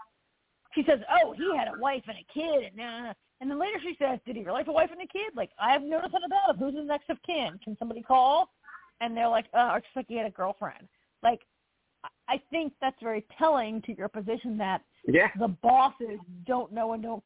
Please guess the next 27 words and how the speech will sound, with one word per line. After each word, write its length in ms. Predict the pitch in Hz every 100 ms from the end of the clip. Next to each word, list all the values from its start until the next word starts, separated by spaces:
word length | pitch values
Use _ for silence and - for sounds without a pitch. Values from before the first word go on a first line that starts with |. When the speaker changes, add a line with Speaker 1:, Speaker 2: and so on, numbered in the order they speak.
| -
Speaker 1:
don't 200 | 247 247
see 80 |
them. 140 | 247 226 _
Like, 180 | 240 190 -
she 80 | 302
didn't 180 | 359
see 80 | 359
him 60 | 359
as 100 | 262
a 60 |
person. 500 | 233 - 185 240 262 294
She 60 | -
barely 300 | 214 247 294
knew 220 | 240 214
him. 140 | 208 240
She 60 | -
didn't 240 | 226 262
care, 240 | 247 226 226
really. 600 | 208 190 226 202 220 254 _ _ _
Does 120 | 214
he 40 | 226
have 80 | 311
a 60 |
wife? 260 | 330 370 427
Whatever. 520 | 381 440 494 370 190
Like, 240 | 165 185 180 -
that, 260 | 226 240